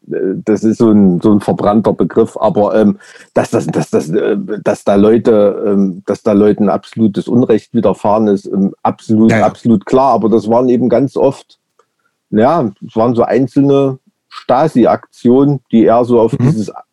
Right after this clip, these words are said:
Speaker 1: Abweichlertum zei-, äh, zielten. Das hatte politisch gar keine, kulturpolitisch gar keine Stoßrichtung mehr oder irgendwie im Gegenteil. Also diese,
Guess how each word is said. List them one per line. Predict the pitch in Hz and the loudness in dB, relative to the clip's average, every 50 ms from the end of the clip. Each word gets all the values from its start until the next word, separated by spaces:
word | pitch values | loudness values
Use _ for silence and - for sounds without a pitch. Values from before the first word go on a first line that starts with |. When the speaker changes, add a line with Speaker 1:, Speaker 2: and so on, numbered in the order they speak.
| _ _ _ - | _ _ _ -6
Speaker 1:
Abweichlertum | 165 - - _ - 214 - 120 113 - - - 110 - - - 131 123 123 113 - | -6 -6 -6 _ 0 2 2 2 2 2 0 0 0 0 0 0 0 0 0 -2 -6
zei-, | - - - 127 117 117 | -8 -4 -2 0 0 0
äh, | - - - - 107 120 | 0 -2 -2 -4 -4 -6
zielten. | - - - 139 147 143 - 131 | -6 0 0 2 2 2 0 0
Das | 110 110 - - | 0 0 0 -2
hatte | 120 - 120 | -2 -2 -4
politisch | 104 - - 110 120 135 - - 131 - - _ | -4 -2 0 0 0 0 0 -2 -2 -2 -6 _
gar | - 123 127 - | -4 -2 -2 -4
keine, | - - 123 127 127 127 123 123 120 117 _ _ _ _ _ _ _ - - _ _ | -4 -4 -2 -2 0 0 -2 -2 -4 -6 _ _ _ _ _ _ _ -20 -20 _ _
kulturpolitisch | - - 120 - - 139 143 - - 139 127 135 127 - 127 117 - - | -4 -2 -2 0 0 0 0 2 2 2 2 2 2 2 -2 -2 -2 -2
gar | - 120 123 120 | 0 0 0 0
keine | - 127 123 123 123 120 117 113 110 | 0 0 0 2 2 2 2 2 2
Stoßrichtung | 98 - - - - 139 160 175 - - 113 113 - - _ - 107 104 | 0 -4 -4 0 2 4 4 2 2 0 -2 -2 -2 -2 _ -2 0 2
mehr | 101 104 104 104 | 2 2 2 2
oder | 104 107 92 101 | 2 2 2 2
irgendwie | 87 98 104 101 101 104 107 110 110 110 | 2 2 2 0 0 0 2 2 2 2
im | 104 101 | 2 2
Gegenteil. | 101 120 139 139 135 117 98 - 110 101 101 95 | 2 2 2 2 0 -2 -2 0 0 2 2 2
Also | 95 95 101 98 110 | 2 2 2 0 -2
diese, | 101 98 107 107 101 107 110 104 101 | -2 0 0 0 2 2 0 0 -2